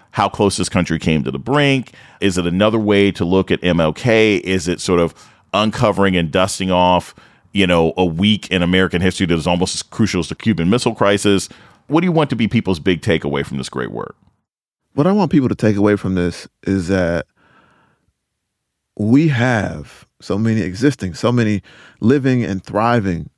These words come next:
Speaker 2: still pieces of this history that are around, of this radical history that, uh, obviously we're exploring the way that America went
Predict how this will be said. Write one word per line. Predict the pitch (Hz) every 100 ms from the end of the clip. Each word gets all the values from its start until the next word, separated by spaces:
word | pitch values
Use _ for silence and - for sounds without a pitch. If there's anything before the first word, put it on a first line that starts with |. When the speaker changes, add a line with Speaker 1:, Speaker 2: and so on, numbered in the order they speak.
| _
Speaker 2:
still | - 120 113
pieces | - 151 147 120 98 85
of | 110 101
this | 104 104
history | 131 131 - 98 76 - _
that | 107 98
are | 92
around, | 87 107 123 95 82
of | 113 120
this | 127 -
radical | 110 147 160 104
history | 95 - 87 87 - - - _
that, | - 113 117 110 101 90 -
uh, | 101 85 82 80 _ -
obviously | 127 131 120 - 120 110 104 - _ -
we're | 135
exploring | 120 - 123 113 107 95 _ _ -
the | 107
way | 104
that | 107 101
America | 104 101 107 85
went | 117 180